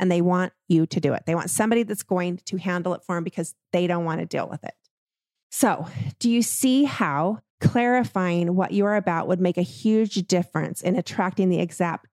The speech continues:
type of client that you want? Imagine what it would feel like if you no longer had to weed through unqualified leads or defend your pricing,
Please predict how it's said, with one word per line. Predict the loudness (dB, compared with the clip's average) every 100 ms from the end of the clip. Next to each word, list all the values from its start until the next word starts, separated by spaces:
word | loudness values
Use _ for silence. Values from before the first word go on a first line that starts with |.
| _
type | -4 -2 -2
of | -6
client | -4 -2 -2 -2
that | -2
you | 0
want? | 0 -4 -6 -18 -20 _ _ _ _ _ _
Imagine | 2 4 4 4 4 4
what | 4
it | 2
would | 0
feel | 2 2
like | 2 0 -2
if | -4 0
you | 2 4 4 2
no | 0 2 2
longer | 0 -2
had | -4 -4 -2
to | 0 0 -2 _
weed | 0 2 2 2
through | 2 4 2 0
unqualified | -2 0 0 2 2 2
leads | 2 2 2 0
or | -2
defend | -2 -2 0 2
your | 0
pricing, | 0 0 0 0 0 -2